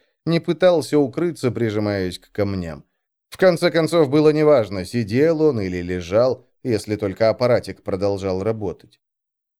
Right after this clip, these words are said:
Сквозь материал комбинезона Роган коснулся его круглого, как монетка, донышка и кончиками пальцев ощутил тончайшую вибрацию.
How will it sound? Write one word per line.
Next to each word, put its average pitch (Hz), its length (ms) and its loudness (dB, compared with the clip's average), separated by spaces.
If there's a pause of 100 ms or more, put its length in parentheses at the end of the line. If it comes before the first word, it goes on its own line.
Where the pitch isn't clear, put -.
(140)
Сквозь 220 360 2
материал 202 440 2
комбинезона 180 760 2
Роган 175 340 2
коснулся 175 600 0
его 160 240 2
круглого, 170 500 2
как 147 200 0
монетка, 156 500 0
донышка 151 640 0
и 123 120 2
кончиками 156 580 -2
пальцев 170 480 0
ощутил 160 480 0
тончайшую 143 800 0
вибрацию. 95 800 -6